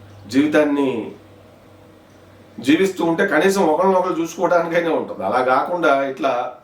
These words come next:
ఆ, మరి పెద్దలను కాదని చెప్పి వాళ్ళు కొ-, వాళ్ళకుండే ఐడియాలు వాళ్ళకుంటాయి, కులం మీద వాటి మీద ఎక్కువలు తక్కువలు, మనం గ్రేట్, మనకి ఇంత డబ్బు ఉంది, వాళ్ళకి ఏం లేదు,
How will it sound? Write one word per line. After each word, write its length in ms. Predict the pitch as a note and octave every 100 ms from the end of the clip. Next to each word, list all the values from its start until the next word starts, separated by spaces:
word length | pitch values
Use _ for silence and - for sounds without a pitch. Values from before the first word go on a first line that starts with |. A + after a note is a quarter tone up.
| _ - - - -
ఆ, 80 | -
మరి 560 | A#2+ B2 A#2+ A#2+ A2+ A2+ F#2 G2+
పెద్దలను 340 | A#2+ C3+ D3+
కాదని 420 | C#3 C3+ C#3+ C#3+ C3+
చెప్పి 360 | C3+ C#3 C3+
వాళ్ళు 380 | C3 A#2+ B2+ C3
కొ-, 320 | C3 A#2 G2+
వాళ్ళకుండే 600 | - - D3+ D3 D#3 E3
ఐడియాలు 320 | D3+ D3+ D3+ D3+
వాళ్ళకుంటాయి, 680 | C#3 C3+ C3+ C3 G#2 G2+ G2+ - - - - -
కులం 280 | C3 C3 C3
మీద 180 | C3 B2+
వాటి 320 | A#2+ A#2+ A#2+
మీద 200 | B2 B2
ఎక్కువలు 440 | A#2+ G#2 B2 B2
తక్కువలు, 320 | - G#2+ B2
మనం 300 | A#2+ A#2+ A#2+
గ్రేట్, 240 | A#2 A#2+ A#2+
మనకి 280 | A#2 A2 A2+
ఇంత 120 | A2
డబ్బు 300 | A2 A2+ A#2+
ఉంది, 220 | A#2 A#2
వాళ్ళకి 320 | A#2 A2+ A2+
ఏం 160 | B2 A#2+
లేదు, 320 | A#2 A#2 B2